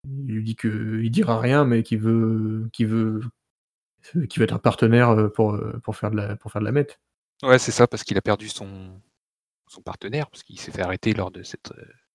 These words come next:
Speaker 2: perquisition.
Speaker 1: Ouais. C'est ça.
Speaker 2: Et du coup, il lui dit qu'il peut l'aider à continuer la production. Et du coup, ils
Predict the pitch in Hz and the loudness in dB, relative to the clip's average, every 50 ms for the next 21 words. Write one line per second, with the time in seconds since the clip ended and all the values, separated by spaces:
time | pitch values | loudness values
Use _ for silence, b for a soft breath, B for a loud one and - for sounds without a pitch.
0 | _ _ _ _ _ - - - - - - 113 107 - - - - 127 131 139 | _ _ _ _ _ -18 -14 -10 -8 -4 -2 -2 -2 -2 -4 -10 -14 -16 -18 -20
1 | _ _ B B B B B B B B B B B - 110 - 113 104 98 - | _ _ B B B B B B B B B B B -8 -6 -6 -6 -8 -8 -10
2 | - - 98 85 - 110 104 101 92 - - - - - - - 92 90 90 - | -18 -20 -20 -14 -10 -10 -10 -10 -12 -16 -16 -14 -14 -14 -16 -12 -10 -10 -8 -4
3 | - 107 107 95 87 - - 117 _ _ _ _ _ _ _ _ _ _ _ _ | -2 -2 -2 -2 -4 -6 -10 -18 _ _ _ _ _ _ _ _ _ _ _ _
4 | _ _ - - 95 - - 101 92 90 92 90 87 - - 95 87 - - - | _ _ -20 -18 -16 -14 -14 -14 -8 -4 -4 -4 -4 -6 -10 -14 -14 -14 -18 -18
5 | - - - _ _ _ _ _ _ _ _ _ _ _ _ _ _ _ _ _ | -18 -18 -20 _ _ _ _ _ _ _ _ _ _ _ _ _ _ _ _ _
6 | _ _ _ _ B B B B B B B B B B B B B B B B | _ _ _ _ B B B B B B B B B B B B B B B B
7 | B B B B B B B B B B B B B B _ _ _ _ _ _ | B B B B B B B B B B B B B B _ _ _ _ _ _
8 | _ _ _ _ _ _ _ _ _ _ _ _ _ - 104 - - - - 117 | _ _ _ _ _ _ _ _ _ _ _ _ _ -20 -20 -18 -10 -6 -2 -2